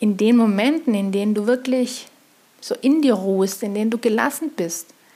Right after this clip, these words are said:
da ist es eigentlich vollkommen egal, was um dich herum passiert. Du kannst da auch gelassen auf diese Situation reagieren.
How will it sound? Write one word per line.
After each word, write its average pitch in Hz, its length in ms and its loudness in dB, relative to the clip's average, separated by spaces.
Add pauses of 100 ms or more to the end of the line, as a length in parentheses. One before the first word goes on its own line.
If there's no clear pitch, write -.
(920)
da 185 120 -6
ist 220 80 -4
es 233 100 -6
eigentlich 220 260 -2
vollkommen 240 440 2
egal, 202 360 2
was 220 180 0
um 220 160 2
dich 220 160 0
herum 208 240 0
passiert. 214 540 -2
Du 180 40 -4
kannst 220 460 -2
da - 100 -2
auch 214 240 -2
gelassen 220 580 2
auf 208 220 -4
diese 220 220 -2
Situation 214 840 -4
reagieren. 202 680 -2